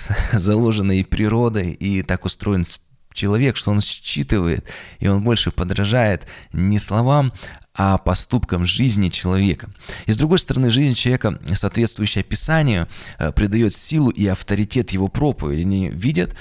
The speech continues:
люди говорят, что как он проповедует, так и живет, и это является такой серьезным примером, которому хочется подражать. Э, давайте посмотрим на некоторые места в Писании. Первое Петра один пятнадцать. «По примеру призвавшего вас святого, и сами будьте святы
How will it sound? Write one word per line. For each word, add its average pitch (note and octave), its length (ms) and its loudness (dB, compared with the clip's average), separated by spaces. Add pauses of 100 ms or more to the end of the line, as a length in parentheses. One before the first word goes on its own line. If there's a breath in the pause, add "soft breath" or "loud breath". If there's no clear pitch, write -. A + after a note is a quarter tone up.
(200 loud breath)
люди D3 240 0
говорят, A#2 240 0
что - 220 -4
как - 320 -2
он F#2 100 0
проповедует, E2+ 560 -2
так - 180 -6
и - 60 -2
живет, F#2+ 540 -2
и F2+ 80 -2
это G2 180 -2
является F2+ 560 0
такой E2+ 300 -4
серьезным G2+ 720 2
примером, A#2+ 540 0
которому F#2 400 -2
хочется - 340 -4
подражать. A2 600 0 (560 loud breath)
Э, F#2 360 2
давайте B2+ 260 2
посмотрим G#2 440 0
на F#2 40 2
некоторые F2 440 -2
места E2 320 -2
в - 80 -6
Писании. E2+ 460 -2
Первое F#2 300 0
Петра - 280 -2
один F2+ 220 0
пятнадцать. - 580 -4
«По F#2+ 100 0
примеру A2 400 2
призвавшего G2 640 0
вас F2+ 180 0
святого, A#2+ 440 0
и - 200 -4
сами B2 540 2
будьте G#2 340 -2
святы A2 540 0